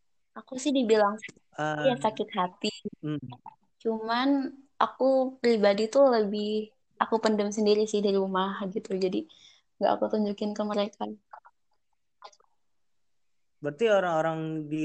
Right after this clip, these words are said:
Speaker 2: rumah nggak tahu kamu kena bully atau apa gitu?
Speaker 1: Tahu sih, alhamdulillahnya tuh aku terbuka <laughs> sama ibuku gitu kan. Jadi kalau ada apa-apa,
Speaker 2: Hmm.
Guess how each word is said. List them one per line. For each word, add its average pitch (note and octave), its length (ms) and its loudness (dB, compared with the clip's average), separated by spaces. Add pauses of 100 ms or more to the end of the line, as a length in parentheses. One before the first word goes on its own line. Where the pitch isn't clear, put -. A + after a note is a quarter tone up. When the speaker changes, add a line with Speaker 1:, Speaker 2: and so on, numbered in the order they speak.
(100)
Speaker 2:
rumah F3+ 280 -4
nggak D3+ 260 -2
tahu C#3+ 220 -2 (600)
kamu C3+ 200 -10 (120)
kena C3+ 240 -10 (260)
bully B2 320 -8 (140)
atau B2+ 140 -14 (120)
apa C3+ 220 -12 (180)
gitu? C3+ 180 -16 (640)
Speaker 1:
Tahu A#3+ 180 6 (140)
sih, A3+ 140 -2 (340)
alhamdulillahnya A3 680 0
tuh C#4+ 80 2 (100)
aku C4+ 140 -4 (760)
terbuka A3+ 420 2
<laughs> A3+ 360 4
sama G#3+ 220 4 (280)
ibuku G#3 360 -8 (160)
gitu G3 140 -8 (120)
kan. - 220 -4 (800)
Jadi G#3 140 -6 (120)
kalau G#3+ 260 2
ada F#3+ 100 -2 (100)
apa-apa, G3+ 460 -6
Speaker 2:
Hmm. C#4+ 240 -4